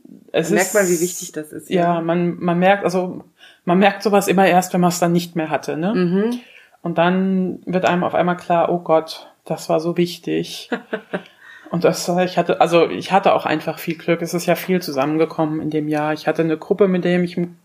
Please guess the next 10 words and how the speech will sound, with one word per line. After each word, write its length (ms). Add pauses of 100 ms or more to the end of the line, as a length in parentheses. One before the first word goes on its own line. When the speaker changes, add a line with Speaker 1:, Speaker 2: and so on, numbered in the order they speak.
(100)
Speaker 1:
mich 220
insgesamt 460
gut 160
verstanden 560
habe. 180 (340)
Ich 80
habe 80
meinen 160
Freund 400
kennengelernt. 760